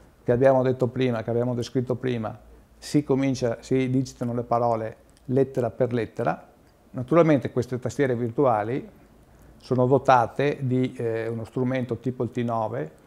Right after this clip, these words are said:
dei telefonini, per cui dopo aver, eh, dopo aver, eh, scelto le prime due lettere del, dell'alfabeto propone tutta una gamma di parole che sono le più comuni, che cominciano con quel,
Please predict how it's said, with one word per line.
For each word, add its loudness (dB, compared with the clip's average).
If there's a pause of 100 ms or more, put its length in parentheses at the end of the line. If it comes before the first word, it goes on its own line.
(180)
dei -2
telefonini, 2
per -2
cui 2
dopo 2
aver, 0
eh, -6 (480)
dopo 0
aver, 2
eh, -6 (280)
scelto 2
le 2
prime -4
due 0
lettere -4
del, -6 (380)
dell'alfabeto 4
propone 4
tutta -2
una 2
gamma -2
di -6
parole 0 (240)
che -2
sono 2
le 4
più -2
comuni, 2
che 2
cominciano -2
con -6
quel, -6